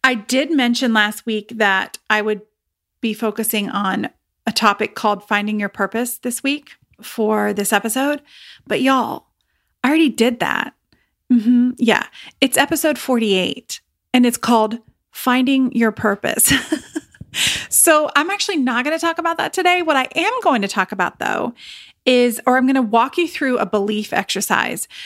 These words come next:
that I did at my virtual mastermind retreat. And it was very, very powerful for me. It kind of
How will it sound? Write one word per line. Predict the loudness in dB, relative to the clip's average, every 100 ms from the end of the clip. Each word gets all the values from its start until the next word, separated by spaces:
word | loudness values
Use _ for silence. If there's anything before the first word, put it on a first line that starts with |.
| -8
that | 0 2
I | 2 0
did | -2 0 0 -2 -2 0
at | 0 0 -6 -16 _ _ _ _ -2
my | -2
virtual | 0 -4 -4 -4 0
mastermind | 0 -2 -2 -2 0
retreat. | -2 -2 -2 -4 -6 -14 _ -20 -16 -16 -16 -20 _ 0
And | 2
it | 4
was | 2 0
very, | 0 2 4 4
very | 4 2 2
powerful | 2 0 0 -4 -4
for | -4 0
me. | 0 2 0 0
It | 0 0
kind | 0 0 2 2
of | 2 0 -8